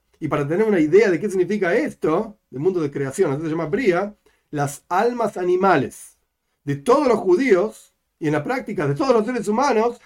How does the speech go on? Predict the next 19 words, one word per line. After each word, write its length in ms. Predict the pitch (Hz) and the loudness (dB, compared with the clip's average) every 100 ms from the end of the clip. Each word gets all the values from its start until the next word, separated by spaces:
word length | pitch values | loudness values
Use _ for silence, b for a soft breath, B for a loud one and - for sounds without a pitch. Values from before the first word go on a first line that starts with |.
| b | b
provienen 500 | - 160 160 247 240 | -2 0 2 2 2
del 140 | 180 156 | 0 0
rostro 420 | 196 254 - 185 | 0 0 -2 -2
del 240 | 170 175 | -2 -4
toro, 800 | - - 320 277 214 233 294 277 _ _ _ _ _ _ _ _ _ _ _ | -6 -2 2 6 6 4 2 -4 _ _ _ _ _ _ _ _ _ _ _
de 80 | 180 | -2
la 140 | 156 | -2
carroza 480 | 147 139 175 269 214 | -2 0 2 2 -2
celestial 560 | 165 143 139 202 240 160 | -2 -4 -2 0 2 2
que 100 | 139 | 2
vio 160 | 170 | 4
Yehezkel, 800 | 240 254 294 294 208 233 220 214 _ - | 4 2 -4 -6 -2 -2 0 -4 _ -8
del 160 | 160 | -4
mundo 300 | 160 180 170 | 2 2 2
de 100 | 156 | 0
Bria. 380 | 139 139 117 104 _ _ _ _ - | 0 -2 -4 -8 _ _ _ _ 2
Quiere 180 | 185 | 4
decir 200 | 359 202 | 4 0
que 400 | 196 202 190 185 | 2 2 2 -2